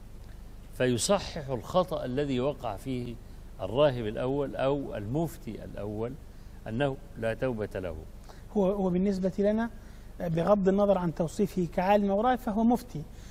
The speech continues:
Speaker 2: وخاصة بالنسبة للمتلقي اللي هو هذا الرجل، هو مفتي، هو أفتاه بغض النظر عن عدته العلمية،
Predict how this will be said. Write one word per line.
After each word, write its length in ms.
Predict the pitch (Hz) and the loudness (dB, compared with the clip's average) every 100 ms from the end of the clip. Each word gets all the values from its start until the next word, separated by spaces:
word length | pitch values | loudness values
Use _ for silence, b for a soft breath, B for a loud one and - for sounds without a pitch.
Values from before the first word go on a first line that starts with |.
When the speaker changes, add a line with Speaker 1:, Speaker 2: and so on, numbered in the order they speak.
| B - | B -4
Speaker 2:
وخاصة 420 | 165 240 233 208 202 | 2 4 2 0 0
بالنسبة 340 | 202 214 202 | 2 4 4
للمتلقي 460 | 202 185 196 196 - | 4 4 4 4 2
اللي 140 | 180 | 4
هو 160 | 190 180 | 6 8
هذا 180 | 180 180 | 8 8
الرجل، 280 | 208 233 | 6 6
هو 100 | 262 | 8
مفتي، 380 | 277 294 - 202 - B B - | 8 6 2 -6 -6 B B 8
هو 160 | 220 202 | 10 10
أفتاه 360 | - 233 190 | 8 6 6
بغض 360 | 165 180 214 202 | 6 4 4 4
النظر 240 | 208 214 | 4 6
عن 160 | 190 185 | 4 2
عدته 440 | 185 175 208 185 | 2 4 4 4
العلمية، 520 | 165 165 165 156 139 | 2 2 2 0 -2